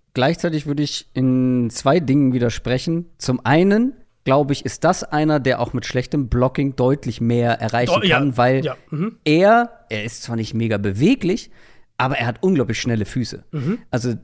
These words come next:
Speaker 1: das ist eine Sache, die mir krass aufgefallen ist.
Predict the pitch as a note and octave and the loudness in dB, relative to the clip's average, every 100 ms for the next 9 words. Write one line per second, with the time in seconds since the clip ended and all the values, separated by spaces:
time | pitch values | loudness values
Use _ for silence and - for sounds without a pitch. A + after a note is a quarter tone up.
0 | - _ _ _ C#3+ D3 D#3 C#3 D3+ B2+ | -16 _ _ _ -2 -2 -2 0 2 2
1 | B2+ B2+ B2 B2+ A#2+ A2+ - C3+ - B2+ | 0 -2 0 0 2 0 -2 -4 -2 -4
2 | - A#2 - G#2+ A2 C3+ - | -2 -6 -4 -4 -2 -6 -8